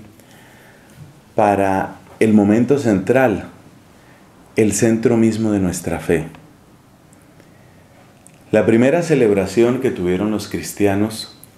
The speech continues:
fue la celebración de la victoria de Cristo, la resurrección. El corazón de nuestra fe se resume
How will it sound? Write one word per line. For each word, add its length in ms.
fue 100
la 140
celebración 580
de 80
la 100
victoria 540
de 160
Cristo, 500
la 140
resurrección. 840
El 220
corazón 560
de 100
nuestra 440
fe 360
se 200
resume 600